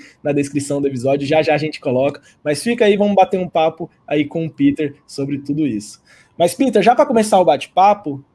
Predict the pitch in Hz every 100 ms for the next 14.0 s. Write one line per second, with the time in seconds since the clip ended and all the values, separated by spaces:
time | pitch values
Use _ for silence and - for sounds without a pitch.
0 | _ - 403 - 508 - - 262 247 247
1 | - - 226 220 214 - 202 190 208 214
2 | 214 196 147 156 202 160 156 156 - 147
3 | 151 143 - 139 139 139 175 113 127 147
4 | 123 135 160 117 147 - _ _ 208 381
5 | - 294 254 247 202 214 208 170 170 -
6 | _ - 214 160 175 214 202 190 151 180
7 | 220 214 214 196 143 147 185 208 - -
8 | 175 208 170 165 180 165 160 156 170 185
9 | 180 - 175 180 151 151 208 - 190 175
10 | 180 - 208 196 151 180 233 254 - _
11 | _ - 175 202 208 156 208 226 220 208
12 | 208 196 180 - - 180 127 135 127 143
13 | - 214 - - - - 220 214 208